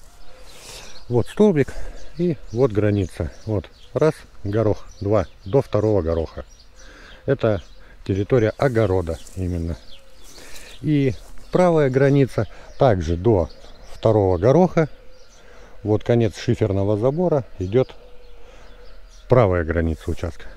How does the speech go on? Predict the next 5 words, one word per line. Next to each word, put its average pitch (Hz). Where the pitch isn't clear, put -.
Левая, 143
правая. 80
До 147
гороха, 82
пожалуйста. 82